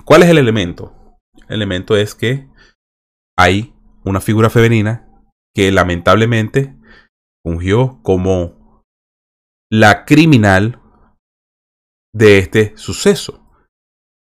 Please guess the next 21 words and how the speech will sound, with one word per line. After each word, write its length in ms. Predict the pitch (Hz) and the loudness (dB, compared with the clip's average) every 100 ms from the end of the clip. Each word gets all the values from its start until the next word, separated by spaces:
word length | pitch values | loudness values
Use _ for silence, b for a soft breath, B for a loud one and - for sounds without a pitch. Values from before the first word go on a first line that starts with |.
| _ _ - | _ _ -2
Este 240 | 110 147 | 0 0
suceso 460 | 147 139 120 - 123 | 0 2 0 0 -4
fue 540 | - 110 107 110 - _ _ _ _ _ - | -2 2 2 0 -6 _ _ _ _ _ -8
totalmente 1000 | 107 127 147 165 156 - 151 151 - _ _ _ _ _ _ _ _ _ _ - _ _ - | -2 0 2 0 -2 0 2 2 -4 _ _ _ _ _ _ _ _ _ _ -20 _ _ -10
no, 320 | 113 120 147 | -2 0 0
no 460 | 127 127 151 - - | 0 2 2 0 -2
ignorado 760 | 151 127 113 104 95 - - - - _ - | -2 0 0 2 2 2 -4 -14 -20 _ -6
por 140 | 98 | -4
los 100 | 90 | -4
medios 200 | 90 95 | -4 -4
de 60 | 98 | -6
comunicación 520 | 98 95 87 90 92 | -8 -8 -8 -8 -8
españoles. 580 | 87 90 - - - _ _ _ _ _ _ _ 98 | -6 -8 -10 -16 -20 _ _ _ _ _ _ _ -4
Solamente 340 | 95 101 98 | -2 -2 -2
algunos 640 | 95 117 143 147 135 - _ _ _ _ _ _ _ _ - | -2 -2 -2 -2 -8 -16 _ _ _ _ _ _ _ _ -6
toman 260 | 92 98 | -2 0
la 80 | 98 | 0
nota 540 | 95 135 139 160 147 - - | -2 -4 -4 -8 -10 -20 -14
y 120 | 95 | -8
lo 60 | 87 | -8
exponen. 500 | - - - - | -8 -12 -12 -14